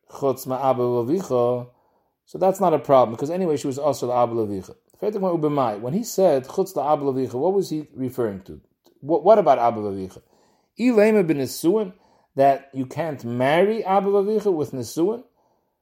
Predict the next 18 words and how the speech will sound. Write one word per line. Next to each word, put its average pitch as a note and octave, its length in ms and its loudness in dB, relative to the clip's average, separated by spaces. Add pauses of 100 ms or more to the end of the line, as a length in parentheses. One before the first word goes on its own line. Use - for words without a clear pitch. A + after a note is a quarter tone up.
(220)
That F3+ 100 -6
doesn't F3 180 -2
make B2 140 -2
any G#2+ 120 -6
sense. C#3 240 -4
A G#2+ 60 -6
person E3 300 -2
would A#2+ 100 -4
make D3+ 200 -4
a C3 60 -4
Tanai, D3 300 -4
you B2+ 120 -6
can't C3+ 300 -6
marry C#3 360 0
your A2+ 140 -2
father. F#3+ 440 0 (600)
B'nai C3 260 0
Nisuin, A3 760 -2